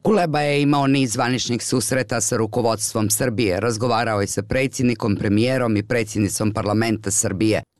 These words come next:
Predsjednik Srbije razgovarao je i sa suprugom predsjednika Ukrajine, koja veći dio posjete provodi u društvu predsjednikove supruge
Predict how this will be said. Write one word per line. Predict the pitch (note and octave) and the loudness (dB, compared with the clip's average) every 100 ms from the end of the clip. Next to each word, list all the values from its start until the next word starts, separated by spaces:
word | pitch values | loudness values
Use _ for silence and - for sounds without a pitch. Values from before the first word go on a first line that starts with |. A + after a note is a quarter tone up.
| _ | _
Predsjednik | B2 A2+ A#2 A2 G#2+ | 0 0 0 0 0
Srbije | C3+ C3 C3+ C3 | -2 0 0 0
razgovarao | B2+ A#2 B2+ C3+ C3+ C3 | -2 0 0 0 0 0
je | C3 | -2
i | |
sa | C3 C3 | -2 -4
suprugom | - - - G#2 G#2 G2+ | 0 0 0 0 0 0
predsjednika | A2+ A#2 - A2+ G#2 A#2+ | 0 -2 0 0 0 0
Ukrajine, | A#2+ - D3 B2 B2+ A2+ | -2 0 0 2 2 0
koja | G#2+ E2+ | -2 0
veći | F2+ A#2+ - | 0 -2 0
dio | A#2 B2 | 0 0
posjete | A#2 B2 A2+ B2 C3 G#2+ | 0 -2 -2 -4 -4 -4
provodi | A2 A#2 A2+ G2 | -2 0 0 0
u | |
društvu | G#2 A#2 A#2 - C3+ | 0 -2 -2 -2 -4
predsjednikove | A2 A2+ C3+ D3 A#2 F2 D#2+ D#2 | 0 -2 0 0 -2 0 -2 -2
supruge | - C3 - A2 A2+ | -2 0 0 0 0